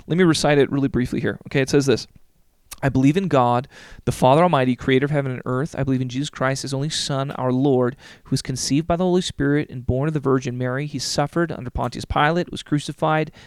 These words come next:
dead, and was buried. He descended to hell. The third day he rose again from the dead. He ascended to heaven and is seated at the right hand of God, the, the Father Almighty. And from there he, he will come to judge the living and the dead.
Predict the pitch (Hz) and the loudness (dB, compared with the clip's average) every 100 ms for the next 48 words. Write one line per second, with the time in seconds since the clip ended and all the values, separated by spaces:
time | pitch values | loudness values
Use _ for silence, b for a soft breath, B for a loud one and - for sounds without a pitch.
0 | B - 139 143 147 - 123 120 127 131 | B 2 4 4 0 -4 -4 -4 0 2
1 | 123 117 117 B B _ 135 131 - 151 | 2 0 -2 B B _ -4 -2 0 -2
2 | 160 160 - - 120 117 135 - 143 147 | -2 -4 -8 -4 -4 -4 -8 -4 0 2
3 | 175 165 147 147 143 143 139 151 147 123 | 2 4 4 2 0 -4 -6 -6 -4 0
4 | 117 117 135 - 135 143 170 180 b b | 0 0 -4 -4 -4 -2 -2 -4 b b
5 | - 165 165 135 131 - 127 - - 170 | -8 -2 -2 -2 -4 -6 -6 -6 -4 -4
6 | 131 113 127 143 160 143 135 123 123 127 | -2 -2 0 -2 -2 -6 -2 0 0 -2
7 | - _ _ 131 - 123 123 123 117 113 | -10 _ _ -6 -2 0 2 0 0 -2
8 | 113 - B B B - 135 131 139 160 | -4 -8 B B B -8 -2 2 4 2
9 | - - 139 131 131 - 143 160 151 127 | 0 -8 -4 -2 -2 -2 -4 -4 -4 -2
10 | 123 120 127 123 127 147 147 120 - 127 | -2 -2 -6 -2 -2 -2 -4 -4 0 0
11 | 156 | 0